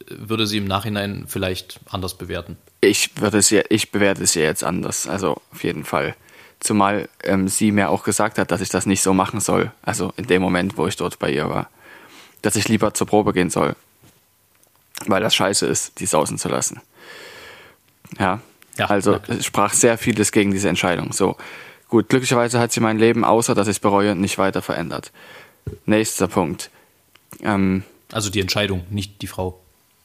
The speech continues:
Speaker 2: Richtig.
Speaker 1: <laughs>
Speaker 2: Sie hat's schon verändert. Ähm, kann man später mal drüber reden. Ähm, zweiter Punkt, ich will ja die Dinge beantworten. Die zweite Kategorie ist, wenn ich laut werde, also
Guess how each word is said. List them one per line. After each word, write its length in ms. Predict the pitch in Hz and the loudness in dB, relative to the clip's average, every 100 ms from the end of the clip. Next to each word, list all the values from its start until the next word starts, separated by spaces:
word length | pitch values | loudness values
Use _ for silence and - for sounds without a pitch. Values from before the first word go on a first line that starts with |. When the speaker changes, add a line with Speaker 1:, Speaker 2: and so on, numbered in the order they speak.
| - | 0
Speaker 2:
Richtig. 540 | 107 98 - 90 - - 143 - | 0 0 -2 -4 -4 -8 -2 -2
Speaker 1:
<laughs> 240 | - - | -2 -6
Speaker 2:
Sie 340 | 131 123 127 - | -2 4 4 4
hat's 400 | 117 113 - - - - | 0 -2 -2 -8 -8 -2
schon 320 | 113 95 87 _ _ | 0 0 -4 _ _
verändert. 460 | - - 92 78 - | -6 -2 0 0 -2
Ähm, 220 | - 90 - - | -6 -6 -6 -8
kann 160 | - 95 | -2 0
man 100 | 92 | 0
später 220 | - 90 | 0 0
mal 80 | 82 | 0
drüber 240 | - 95 90 | -2 -4 -4
reden. 220 | 90 - _ _ _ _ _ - - - - - - _ - | -6 -10 _ _ _ _ _ -20 -20 -18 -18 -20 -20 _ -2
Ähm, 440 | 104 101 101 95 - _ _ _ _ - | 0 2 2 0 -6 _ _ _ _ -2
zweiter 320 | 113 110 120 | 0 2 0
Punkt, 260 | 127 120 | -2 -4
ich 100 | - | -2
will 80 | 107 | 2
ja 80 | 92 | 2
die 120 | 104 | 2
Dinge 240 | - 98 95 | 0 0 0
beantworten. 560 | 62 - - - 73 - _ - _ _ _ _ _ _ _ _ _ - | -2 -2 -6 -6 -10 -10 _ -20 _ _ _ _ _ _ _ _ _ -12
Die 80 | |
zweite 280 | 101 110 104 | -2 0 0
Kategorie 540 | - 104 - 101 101 92 | 0 -4 0 0 2 2
ist, 500 | 95 95 - - - _ _ _ _ _ _ _ _ _ _ - | 2 0 -2 -4 -8 _ _ _ _ _ _ _ _ _ _ -4
wenn 140 | 98 | -2
ich 120 | 92 | 2
laut 300 | 95 98 104 | 2 2 2
werde, 340 | 104 85 78 78 - _ - _ - | 2 2 2 -4 -8 _ -20 _ -12
also 280 | 98 95 92 | -6 -4 -6